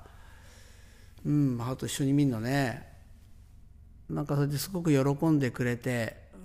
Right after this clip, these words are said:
うん、なんか僕も嬉しかったですね。で、ちょっと本当この二ヶ月ね、もう親不孝しちゃったんで、まあ、できるだけ、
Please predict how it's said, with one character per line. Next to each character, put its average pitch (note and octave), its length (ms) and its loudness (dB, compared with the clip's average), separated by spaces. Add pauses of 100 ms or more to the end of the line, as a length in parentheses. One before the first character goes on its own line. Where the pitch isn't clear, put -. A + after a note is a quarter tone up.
(120)
う C3+ 280 -4
ん、 B2+ 40 -2
な C#3 80 -2
ん - 20 -2
か C3+ 80 -2
僕 C3+ 220 -2
も D3+ 320 4
嬉 D3 300 2
し - 40 -8
か F3+ 120 4
っ C#3+ 160 -8
た B2 140 -4
で A2 120 -4
す - 120 -12
ね。 C3 500 -2 (520)
で、 E3+ 80 -2
ち F#3+ 80 2
ょ F#3+ 60 4
っ - 20 -2
と F3+ 80 2
本 F#3 160 4
当 G#3 100 2
こ G#3 120 2
の G#3 140 6
二 G3+ 160 6
ヶ G#3+ 140 6
月 F#3 260 2
ね、 D#3 260 6
も C#3+ 180 4
う - 40 4
親 D3+ 140 4
不 D3 80 -4
孝 F3 180 2
し D3 100 -2
ち D3+ 40 0
ゃ C#3 40 2
っ C3+ 100 -4
た C#3+ 140 0
ん C3+ 100 2
で、 A#2+ 500 -2 (600)
ま D#3+ 80 0
あ、 D3 40 2
で C#3+ 140 2
き D#3+ 140 0
る D#3+ 120 6
だ D#3 140 4
け、 D#3 540 2